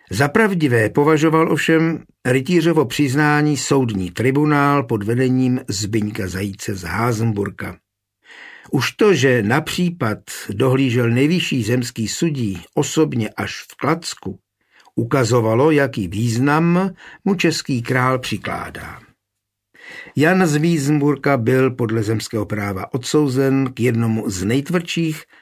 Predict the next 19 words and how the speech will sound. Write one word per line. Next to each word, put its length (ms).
hrdelních 680
trestů, 640
k 60
rozčtvrcení 1000
zaživa. 520
Vždyť 320
chtěl 320
zabít 360
krále. 400
Rozsudek 520
byl 180
vykonán 640
na 180
obvyklém 800
popravčím 540
místě 520
před 300
Kladskými 640
hradbami 720